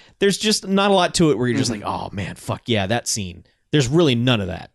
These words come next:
Speaker 2: Well, it actually plays out, like, aside from Robert Zadar being able to teleport wherever he wants, but
Speaker 1: Mm-hmm.
Speaker 2: as far as the police are concerned, it kind of plays out like it kinda would realistically.
Speaker 1: Mm-hmm.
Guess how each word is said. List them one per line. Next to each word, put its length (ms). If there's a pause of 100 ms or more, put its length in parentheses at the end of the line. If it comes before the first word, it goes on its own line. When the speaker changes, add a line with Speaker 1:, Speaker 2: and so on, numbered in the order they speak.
(120)
Speaker 2:
Well, 200
it 120
actually 340
plays 460
out, 300 (920)
like, 220 (180)
aside 440
from 180
Robert 200
Zadar 360
being 220
able 160
to 80
teleport 420
wherever 220
he 60
wants, 360
but 200
Speaker 1:
Mm-hmm. 60
Speaker 2:
as 160
far 220
as 120
the 80
police 400
are 80
concerned, 500 (400)
it 160
kind 240
of 100
plays 380
out 360
like 420 (1160)
it 160
kinda 280
would 240
realistically. 760 (140)
Speaker 1:
Mm-hmm. 220